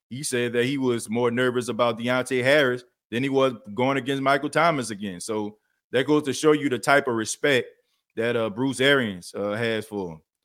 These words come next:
Uh, J L J, uh, says, "Salute. Thank you very much for the five dollars, man. I appreciate that." Ernest says, uh, "What do you think is going to be our number two, uh, be our number two for the game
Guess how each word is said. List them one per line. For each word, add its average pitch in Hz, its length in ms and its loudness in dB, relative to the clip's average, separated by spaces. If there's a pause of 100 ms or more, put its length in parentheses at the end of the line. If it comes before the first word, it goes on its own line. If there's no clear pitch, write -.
(840)
Uh, 110 360 0 (480)
J 156 240 6
L 147 160 6
J, 139 400 6
uh, 123 320 2
says, 127 300 0
"Salute. 135 340 -2 (200)
Thank 135 180 -2
you 135 40 -4
very 135 200 4
much 131 180 0
for 127 80 -6
the 117 80 -2
five 127 300 2
dollars, 120 320 2
man. 120 200 -2
I 117 60 0
appreciate 117 640 -6
that." 120 260 0 (460)
Ernest 135 340 2
says, 131 380 2
uh, 120 100 2
"What 139 180 2
do 135 60 -4
you 139 140 -2
think 131 440 -2
is 117 240 -6
going 127 260 -2
to 123 80 -8
be 123 180 -2
our 120 120 0
number 120 320 -4
two, 120 460 -6 (520)
uh, 104 100 -4
be 131 180 2
our 123 160 6
number 113 220 -4
two 113 340 -8
for 113 220 -2
the 104 80 -4
game 107 580 -4